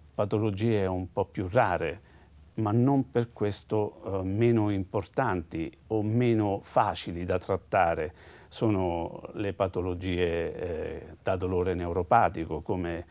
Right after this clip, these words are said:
le nevralgie del trigemino, le nevralgie posterpetiche, eh, le neuropatie periferiche,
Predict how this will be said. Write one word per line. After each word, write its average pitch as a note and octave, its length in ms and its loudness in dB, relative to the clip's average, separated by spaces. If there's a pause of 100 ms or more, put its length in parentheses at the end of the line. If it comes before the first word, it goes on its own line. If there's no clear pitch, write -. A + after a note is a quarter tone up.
(280)
le G#2 160 -6
nevralgie F2 580 0
del E2 180 -4
trigemino, G2+ 840 -2 (120)
le F2 380 -4
nevralgie F#2 640 -2
posterpetiche, G2 1080 -2 (360)
eh, F#2 680 -2
le C3 220 0
neuropatie G2+ 1000 2
periferiche, G2+ 960 -2